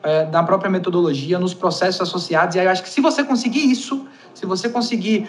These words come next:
fazer com que a sua equipe também identifique esse valor de implementar isso,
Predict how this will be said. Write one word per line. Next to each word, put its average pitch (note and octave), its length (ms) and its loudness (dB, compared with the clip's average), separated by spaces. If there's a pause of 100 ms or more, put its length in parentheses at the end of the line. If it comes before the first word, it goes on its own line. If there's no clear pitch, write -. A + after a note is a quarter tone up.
(160)
fazer F#3+ 300 2
com F#3 180 -2
que F3+ 380 0
a D#3+ 100 2
sua B3 220 0
equipe G3 440 -4
também G3+ 440 2
identifique A3 580 -2
esse F#3 180 -4
valor G#3 280 2
de G#3+ 80 -2
implementar F#3+ 480 0
isso, F#3+ 280 -4